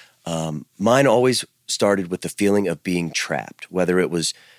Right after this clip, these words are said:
uh, trapped in a situation, trapped in a room, trapped in a car.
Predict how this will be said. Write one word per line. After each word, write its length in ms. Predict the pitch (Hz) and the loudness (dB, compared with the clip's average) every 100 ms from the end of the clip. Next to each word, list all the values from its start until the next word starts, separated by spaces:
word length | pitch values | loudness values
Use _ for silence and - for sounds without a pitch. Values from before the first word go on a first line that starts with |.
| _ _ | _ _
uh, 280 | - 80 73 - | -8 -6 -6 -6
trapped 380 | - 107 92 - | 0 2 0 0
in 160 | 92 | -2
a 40 | 87 | 0
situation, 960 | - 85 - 80 92 120 - 120 117 - _ _ | -2 -4 -4 0 2 2 2 2 0 -4 _ _
trapped 380 | - 101 87 - | -4 -2 -2 -4
in 80 | 82 | -6
a 60 | |
room, 640 | 76 87 120 120 120 113 117 | -4 0 2 4 2 0 -4
trapped 360 | - 98 92 - | -4 -4 -4 -6
in 80 | 76 | -10
a 60 | |
car. 580 | - - 117 117 117 113 | -8 0 2 2 0 -2